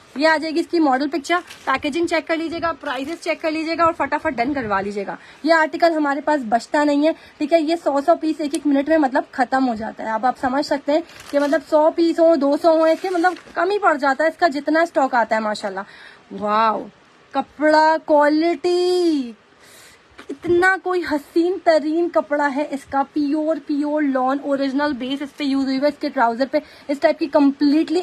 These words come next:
embroidery आ जाएगी। ये आ जाएगा इसका trouser, मारिया भी दिखाना start कर रही हूँ, थोड़ा सा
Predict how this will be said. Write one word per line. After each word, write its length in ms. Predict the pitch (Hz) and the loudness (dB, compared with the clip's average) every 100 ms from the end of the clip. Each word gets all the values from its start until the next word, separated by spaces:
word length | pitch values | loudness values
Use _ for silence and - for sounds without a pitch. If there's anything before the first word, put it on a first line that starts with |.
| 302 | 2
embroidery 600 | 277 247 262 262 254 330 | 4 4 2 2 2 4
आ 120 | 320 | 4
जाएगी। 320 | 294 311 330 - - - | 2 0 -2 -6 -16 0
ये 80 | 269 | 2
आ 120 | 311 | 2
जाएगा 260 | 302 320 330 | 2 -2 -2
इसका 200 | - 311 | 2 0
trouser, 380 | 294 247 254 320 | 2 0 2 2
मारिया 340 | 302 262 285 | 2 0 -2
भी 120 | 285 | -4
दिखाना 340 | 285 277 254 277 | -4 -4 -4 -4
start 340 | 277 240 254 | -4 -4 -2
कर 180 | 294 311 | 2 2
रही 100 | 339 | 2
हूँ, 100 | 349 | -4
थोड़ा 200 | 302 240 | -2 -2
सा 140 | 247 | -4